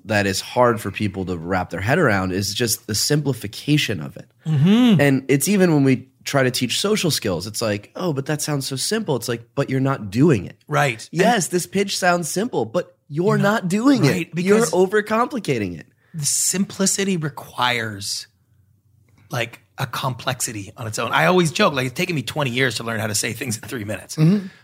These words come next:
Speaker 2: But the simplicity conveys a level of confidence.
Speaker 1: Exactly.
Speaker 2: And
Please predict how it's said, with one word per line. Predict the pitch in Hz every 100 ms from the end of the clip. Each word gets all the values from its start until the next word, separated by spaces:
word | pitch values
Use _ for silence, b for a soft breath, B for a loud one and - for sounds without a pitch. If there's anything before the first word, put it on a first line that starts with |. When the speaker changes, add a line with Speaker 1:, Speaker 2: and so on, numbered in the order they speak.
| -
Speaker 2:
But | 170 160 - B B B
the | 151
simplicity | 156 - 196 165 214 226 269 175 120 117 - _ _ _ _
conveys | - 165 135 135 147 151
a |
level | 139 127 127 123
of | 113
confidence. | - 110 107 107 - - -
Speaker 1:
Exactly. | - 87 -
Speaker 2:
And | -